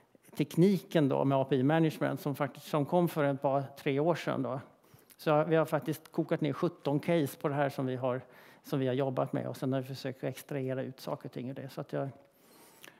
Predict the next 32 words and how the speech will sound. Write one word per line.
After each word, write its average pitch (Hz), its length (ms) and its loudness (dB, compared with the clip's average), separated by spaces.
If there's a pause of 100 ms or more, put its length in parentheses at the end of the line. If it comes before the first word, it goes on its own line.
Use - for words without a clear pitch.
(280)
jag 151 140 0
tycker 156 300 0
i 151 40 6
alla 147 200 4
fall 139 180 2
att 139 100 -6
jag 139 100 2
kan 139 300 2
försöka 147 520 -4
förmedla 165 520 4
det. 127 160 -8 (1160)
Åtminstone. 135 560 0 (1200)
Eh, 156 260 6 (2750)
det 170 120 0
känns 208 240 2
som 185 120 4
jag 160 120 4
kl-, 175 180 -4
ligger 165 220 4
fel. 160 400 0
Det 151 100 0
ligger 165 300 2
en, 160 180 4
en 151 340 2
bild 151 280 2
fel 135 340 -2
på 135 100 -4
något 135 100 -2
sätt - 200 -8
då. 131 160 -6 (1900)
Eller 131 160 -6
inte. 135 440 -4